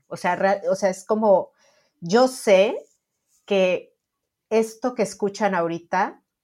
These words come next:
quizá les va a influir en cómo son con las demás personas, cómo van a pensar. Entonces, yo también, como tú, siento que tengo una gran responsabilidad y trato de hacer un contenido de, de la forma más consciente que puedo.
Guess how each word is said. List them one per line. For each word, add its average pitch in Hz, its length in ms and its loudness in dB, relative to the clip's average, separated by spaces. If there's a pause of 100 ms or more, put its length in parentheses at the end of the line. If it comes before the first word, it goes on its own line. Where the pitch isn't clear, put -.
(220)
quizá 185 680 0
les 165 240 -2
va 180 60 -2
a 175 40 -2
influir 180 680 -4
en 151 240 -12 (140)
cómo 208 320 6
son 196 300 -4
con 196 140 2
las 165 220 0
demás 160 300 -8
personas, 165 600 -6
cómo 190 200 -4
van 190 160 0
a 190 80 -8
pensar. 170 400 -6
Entonces, 175 500 -10 (400)
yo 196 220 2
también, 214 420 2
como 175 320 -4
tú, 190 320 -6
siento 170 400 -10
que 175 120 -8
tengo 165 440 -6
una 165 440 -8
gran 170 420 0
responsabilidad 165 840 -6
y 180 100 -14
trato 160 320 -6
de 175 80 -4
hacer 160 380 -8
un 160 360 -12
contenido 160 760 -4
de, 143 360 -8
de 147 140 -8
la 143 140 -8
forma 165 320 -10
más 160 320 -8
consciente 160 720 -12
que 139 100 -14
puedo. 165 400 -8